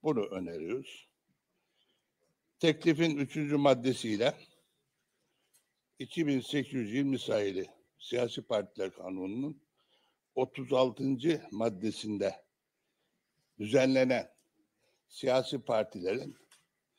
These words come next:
seçimlere katılmalarına ilişkin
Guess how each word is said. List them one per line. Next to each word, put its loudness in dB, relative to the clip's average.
seçimlere -2
katılmalarına -2
ilişkin -6